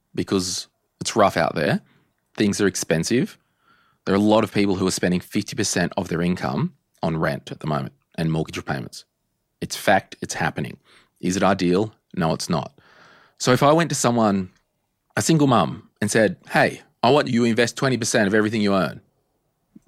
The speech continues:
regardless of whatever, and then live off the rest," like, the wheels will fall off 'cause the math doesn't add up. So the top-down budget basically goes, we list what our income has come in,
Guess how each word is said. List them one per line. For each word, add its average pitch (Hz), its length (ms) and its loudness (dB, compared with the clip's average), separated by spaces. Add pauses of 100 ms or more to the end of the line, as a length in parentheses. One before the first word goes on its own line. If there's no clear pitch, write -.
regardless 123 560 2
of 104 140 -4
whatever, 107 400 4
and 104 160 0
then 110 160 4
live 113 140 4
off 104 140 0
the 92 100 0
rest," - 380 -4 (360)
like, 175 160 -6
the 139 80 0
wheels 175 240 2
will 151 80 -4
fall 113 240 2
off 120 180 2
'cause 117 140 -6
the 120 80 -2
math 127 400 0
doesn't 98 320 0
add 85 160 2
up. - 240 -2 (920)
So - 260 2
the 139 200 2 (120)
top-down 107 640 2
budget 85 500 0 (680)
basically 135 600 0
goes, 92 500 2 (420)
we 101 160 2
list 123 420 2
what 131 180 4
our 95 240 2
income 92 380 -2
has 87 160 -6
come 87 180 -2
in, 95 280 -2